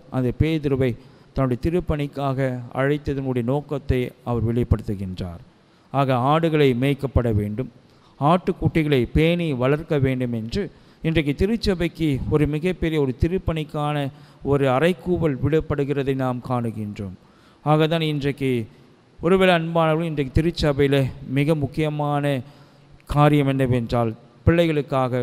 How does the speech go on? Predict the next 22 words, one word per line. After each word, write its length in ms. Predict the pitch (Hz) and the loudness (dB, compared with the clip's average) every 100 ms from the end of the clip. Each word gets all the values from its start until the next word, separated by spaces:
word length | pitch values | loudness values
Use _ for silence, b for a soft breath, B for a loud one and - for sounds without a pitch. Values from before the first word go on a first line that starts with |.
| 117 | -4
சிறுவர்களுக்காக 920 | - - 175 180 160 151 143 135 127 127 | -6 -2 0 0 0 -2 0 0 0 0
நடத்தப்படுகின்ற 840 | 127 127 127 127 127 123 120 123 | -2 -4 -4 -4 -4 -4 -4 -2
ஓய்வு 380 | 120 127 131 123 | 0 2 2 0
நாள் 280 | 120 117 117 | -2 -4 -6
பாடசாலை, 600 | 110 104 - 101 101 113 B B B B 156 | -6 -8 -8 -10 -10 -14 B B B B -4
அந்த 120 | 147 | -2
சிறு 260 | 170 196 190 | 2 4 4
பிள்ளைகளுக்காக 640 | 170 185 170 160 160 143 | 4 2 2 2 2 2
நடத்தப்படுகின்ற 880 | 143 143 151 131 143 135 135 127 131 | 0 -2 -4 -2 -4 -2 -4 -2 -4
கல்விக்குரிய 800 | 127 139 143 147 135 - 135 127 117 - B - | -2 -2 0 -2 -2 -2 0 0 0 -4 B 2
போதனைகள் 580 | 165 180 175 156 139 139 | 6 6 2 -2 -2 -2
இன்றைக்கு 380 | 127 123 131 127 | -2 -6 -2 -2
மிக 220 | 117 135 160 | -2 -2 -2
முக்கியமான 680 | 139 123 165 156 147 139 | -4 -4 -4 -4 -4 -4
ஒன்று. 380 | 117 117 104 104 90 b b b b 135 | -4 -4 -4 -8 -14 b b b b -2
ஆக 140 | 147 156 | 2 2
தான் 100 | 151 | 2
இங்கே 180 | 139 - | 0 4
பேதுருவிடத்தில் 600 | 156 165 156 147 135 123 | 4 6 0 -2 -4 0
சொல்லுகின்றார், 520 | 139 131 127 127 127 | 0 0 0 -2 -2
"என் 100 | 123 | -2
ஆட்டுக்குட்டிகளை 800 | 131 175 185 180 170 143 143 147 | -2 -2 -2 -4 -4 -4 -2 0